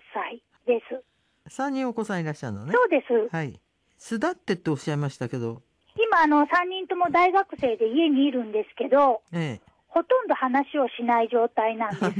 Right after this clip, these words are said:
Speaker 1: ね。
Speaker 2: <laughs> なるほどね。はい。
Speaker 1: で、あの、もうあんまり当てにされてないと言いましょうか。
Speaker 2: あ、そうなの？
Speaker 1: はい。
Speaker 2: いや、例えば、日常生活で、お家に皆さんいらっし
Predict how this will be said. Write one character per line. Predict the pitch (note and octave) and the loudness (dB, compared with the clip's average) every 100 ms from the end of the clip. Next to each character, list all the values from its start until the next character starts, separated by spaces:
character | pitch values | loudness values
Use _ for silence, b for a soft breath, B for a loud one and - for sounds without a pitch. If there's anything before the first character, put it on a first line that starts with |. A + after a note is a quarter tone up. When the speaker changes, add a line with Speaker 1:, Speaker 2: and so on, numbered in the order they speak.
| D#3+ | 0
Speaker 1:
ね。 | C#4 F4+ | 2 2
Speaker 2:
<laughs> | |
な | E3 | -2
る | |
ほ | |
ど | - D3 - | -4 -6 -4
ね。 | B3+ C#4 - | -6 -6 -4
は | - | 2
い。 | F4 | 2
Speaker 1:
で、 | F4 - | 2 -2
あ | B3+ C4+ | -2 0
の、 | C#4 | 0
も | D#4 C#4+ | 0 2
う | C4 | 2
あ | D4+ | 2
ん | |
ま | D#4+ D#4 | 0 0
り | |
当 | D4+ C#4 | 0 0
て | E4 | -2
に | D4 C4+ | -2 -2
さ | A#3+ | -2
れ | B3 | -2
て | B3 A#3+ | -2 -2
な | A#3+ | -4
い | A3+ | -4
と | A3+ | -8
言 | G#3+ | -8
い | |
ま | A3 G#3+ | -10 -10
し | - | -6
ょ | A3+ | -6
う | |
か。 | - A#3 A#3+ B3 - b b b | -2 0 0 -4 -14 b b b
Speaker 2:
あ、 | - G#3+ | -4 -2
そ | C4 E4+ | 0 0
う | E4+ | 0
な | F3 - | -2 -2
の？ | C4+ - _ F#4+ F#4 F#4 C#4+ - | -6 -6 _ -6 -2 -2 -2 -4
Speaker 1:
は | - F4+ | 0 2
い。 | D#4 | 2
Speaker 2:
い | A#3+ - | -2 -8
や、 | G3+ F#3+ - - | -4 -4 -4 -6
例 | A#3+ D#4+ D4+ | -2 -2 -2
え | |
ば、 | A#3 A#3+ G3 E3+ - | 0 0 0 -2 -4
日 | G3 A3 A3 - C#4 C4 | -2 -2 -4 -4 -4 -2
常 | C#4 C#4+ C#4 | -2 0 -2
生 | C#4 C4+ | -2 -2
活 | C4 G3 F3 D3+ | -2 -4 -4 -4
で、 | E3 E3 C3+ E3 b b | 0 0 -2 -8 b b
お | G3 A#3+ | -2 -2
家 | C4 C#4 | -2 -2
に | C4 | 0
皆 | B3+ B3 A#3+ | 0 0 0
さ | G#3+ | 0
ん | E3+ | 0
い | |
ら | E3+ | 0
っ | |
し | F3+ | -2